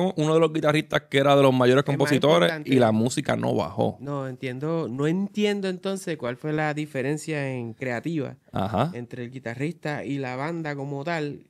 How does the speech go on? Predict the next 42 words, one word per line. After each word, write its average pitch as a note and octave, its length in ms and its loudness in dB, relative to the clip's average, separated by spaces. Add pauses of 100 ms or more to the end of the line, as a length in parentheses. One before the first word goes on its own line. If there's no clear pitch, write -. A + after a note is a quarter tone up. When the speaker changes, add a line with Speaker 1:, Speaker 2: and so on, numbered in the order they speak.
Speaker 2:
para A#2 200 -2
él D#3 120 -2
irse G3+ 340 -6
cuando B2 520 -10
esto B2+ 320 -10
está B2 300 -10
bien B2 260 -8
cabrón. A#2 240 -6
Speaker 1:
Está A2+ 160 2
bien G#2+ 180 4
cabrón. F2 300 -2
Speaker 2:
Está A3 260 2
bueno, F3+ 400 2
tú D3+ 80 -10
sabes, D3 240 -2
porque C#3 160 -6
la C3+ 80 -4
banda F3 220 -2
no F#3+ 100 0
bajó. C3 400 0 (260)
Speaker 1:
Es C#3 140 2
más D#3 160 0
o D#3 80 2
menos D#3+ 160 0
lo D3+ 100 6
que C3 60 2
podemos A#2+ 260 2
decir C#3 440 0
de A#2 260 2
la G#2+ 220 4
primera G#2+ 360 4
que A#2 100 2
salió B2 280 4
de G#2+ 100 4
Lilac, A2 460 2
que F3 100 -2
aquí C#3 140 0
también A2+ 260 4
mamamos A2 380 2
con A2+ 180 2
ella. A2 260 4
Speaker 2:
Exacto. G#2 520 -10